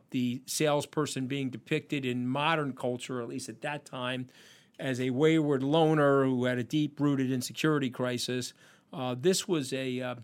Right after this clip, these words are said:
a book about consultative selling. I'm often, uh, reminded of what Mark Cuban has said about selling, uh, which is you have to think about selling as being consultative and helping somebody as opposed to pushing them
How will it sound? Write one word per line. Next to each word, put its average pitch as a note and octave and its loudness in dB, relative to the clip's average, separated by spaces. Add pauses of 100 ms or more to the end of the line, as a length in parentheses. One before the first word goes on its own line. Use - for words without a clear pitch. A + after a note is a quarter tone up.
(160)
a C3+ -10
book D3+ -2
about B2+ -6
consultative E3 -2
selling. B2+ -2 (380)
I'm C3 -2
often, D3+ 0
uh, B2 -2
reminded C3 0
of A#2+ -4
what B2+ -4
Mark C#3 0
Cuban D3+ -2
has B2 -2
said C3+ -2
about C#3+ -2
selling, C3 -2 (300)
uh, C3+ -4
which C3 -4
is B2+ -4
you C#3+ -2
have D3+ -4
to C3+ -4
think E3+ -6
about C3+ -2
selling C#3 0
as A#2+ -4
being C3 -4 (260)
consultative C#3 -2
and A#2+ -6
helping E3 0
somebody A#2+ -4 (280)
as B2 -8
opposed C3+ -2
to A#2+ -6
pushing C#3 0
them C3 -2